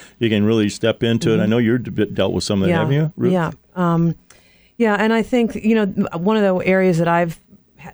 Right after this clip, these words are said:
Speaker 2: brought consistent input to our staff is what it, what it means to be the leader of something.
Speaker 1: Mm.
Speaker 2: Like, you, you know,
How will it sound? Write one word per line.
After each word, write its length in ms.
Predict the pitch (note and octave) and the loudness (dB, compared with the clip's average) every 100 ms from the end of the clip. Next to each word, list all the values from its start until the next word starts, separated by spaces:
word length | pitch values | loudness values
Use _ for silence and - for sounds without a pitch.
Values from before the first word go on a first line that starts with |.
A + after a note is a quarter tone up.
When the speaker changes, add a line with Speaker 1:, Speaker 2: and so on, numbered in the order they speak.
| _ - | _ -8
Speaker 2:
brought 280 | F#3+ F3+ D3+ | -2 0 0
consistent 520 | F3 E3 F3+ E3 E3+ | -2 -2 -2 -4 -4
input 360 | E3 E3 E3 - | -2 -2 -4 -4
to 160 | E3+ D#3+ | -2 0
our 140 | D#3 | -2
staff 460 | - E3 D#3 D3+ - | -4 -4 -2 -4 -4
is 380 | E3 D#3+ D3 - D#3 | -2 0 -2 -10 -4
what 160 | F#3+ | -4
it, 100 | F#3 | -4
what 320 | D#3 E3 F#3 E3 | -8 -2 0 0
it 80 | |
means 260 | E3 F3 E3+ | 0 0 0
to 100 | D3+ | -2
be 160 | D3+ D3+ | -2 -2
the 120 | C#3 | 0
leader 300 | D#3 D#3 C#3 | 0 0 0
of 140 | A2 | -2
something. 460 | - B2+ - - - A2 | -4 -8 -8 -14 -18 -12
Speaker 1:
Mm. 220 | G2 F#2 - _ | -10 -10 -14 _
Speaker 2:
Like, 200 | D#3 B2+ _ _ _ - | -4 -4 _ _ _ -6
you, 160 | E3+ - | -6 -2
you 140 | F3 | -2
know, 280 | D3+ D3 | 0 -2